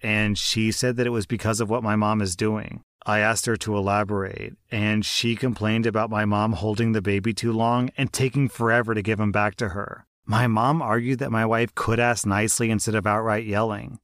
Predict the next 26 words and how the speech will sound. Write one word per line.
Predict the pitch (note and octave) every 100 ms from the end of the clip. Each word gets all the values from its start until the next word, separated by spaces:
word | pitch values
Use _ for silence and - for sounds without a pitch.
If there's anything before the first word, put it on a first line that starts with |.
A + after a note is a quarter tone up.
| -
but | - A2 C3
my | C#3 B2
wife | B2 B2+ D3
defended | C3+ G#2+ A#2 C3
herself, | A#2 A2+ - A2 F#2+ G#2+
saying | - B2 B2+
that | C3+ C#3+
she | - D3
only | D#3+ A#2+ C3 C#3
starts | - B2+ A#2
raising | G#2 A2+ A#2 B2
her | A#2+
voice | G2+ G#2+ A#2+ -
after | A#2+ A#2+
she's | C#3+ C3+ A2+
already | G#2+ B2 C3
asked | A#2 A2+ G2+
a |
couple | A#2+ A2 A2+
of | A2+
times | - G#2 A2+ G#2 -
and | B2+
my | A#2+ B2
mom | A2+ B2 C3
won't | B2+ B2
listen. | A2+ A#2 A2+ -